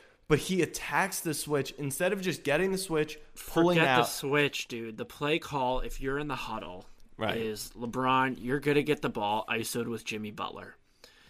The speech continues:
Speaker 2: Look at your feet. Look at the rim.
Speaker 1: Right.
Speaker 2: Shoot the ball.
Speaker 1: <laughs> Shoot that
Speaker 2: Live
Speaker 1: shit,
Speaker 2: with the,
Speaker 1: bro.
Speaker 2: live with the results. Because the biggest thing is, I don't think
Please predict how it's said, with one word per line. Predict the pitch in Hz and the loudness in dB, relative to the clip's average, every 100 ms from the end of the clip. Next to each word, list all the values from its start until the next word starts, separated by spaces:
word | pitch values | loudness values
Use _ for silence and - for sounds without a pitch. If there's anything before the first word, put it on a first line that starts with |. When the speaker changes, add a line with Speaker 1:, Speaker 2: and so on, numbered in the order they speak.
| - - _ | -20 -20 _
Speaker 2:
Look | - 120 143 175 | -6 -2 2 2
at | |
your | 165 147 | 2 0
feet. | - 127 127 - _ _ _ _ _ _ | 0 0 0 -2 _ _ _ _ _ _
Look | - 117 160 | -12 -4 0
at | 165 | 2
the | 139 | 4
rim. | 127 117 113 | 4 2 2
Speaker 1:
Right. | 147 131 - - 147 - - | 2 4 2 0 -6 -6 -16
Speaker 2:
Shoot | - - - 156 - | -4 2 4 4 4
the | |
ball. | 151 135 123 120 | 6 8 8 8
Speaker 1:
<laughs> | 175 | 6
Shoot | 254 - | 4 6
that | - - 127 | 8 10 12
Speaker 2:
Live | 139 | 10
Speaker 1:
shit, | 127 226 | 12 12
Speaker 2:
with | 190 | 12
the, | |
Speaker 1:
bro. | 135 156 131 | 8 8 8
Speaker 2:
live | 139 160 165 | 12 12 12
with | 160 165 | 12 10
the | 165 | 12
results. | 147 147 147 127 - | 12 10 8 6 6
Because | 143 156 | 2 4
the | 147 | 2
biggest | 143 165 165 - - | 8 10 10 8 8
thing | 165 147 | 10 10
is, | 123 113 - - - - _ - - | 6 0 -8 -12 -20 -20 _ -20 2
I | 143 135 - | 4 4 2
don't | 170 160 170 - | 6 8 6 0
think | - 175 160 - - | 2 6 6 2 -10